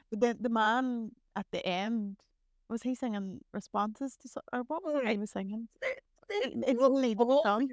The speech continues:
Speaker 2: singing. There's no hope in singing.
Speaker 1: <laughs> There was no tune. <laughs>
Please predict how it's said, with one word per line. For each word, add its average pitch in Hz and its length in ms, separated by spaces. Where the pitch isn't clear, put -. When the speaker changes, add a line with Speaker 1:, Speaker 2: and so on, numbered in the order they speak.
Speaker 2:
singing. 214 360
There's 254 240
no 330 300
hope 233 360
in 202 120
singing. 208 340
Speaker 1:
<laughs> 214 100
There 320 140
was 359 160
no 285 240
tune. - 360
<laughs> 269 80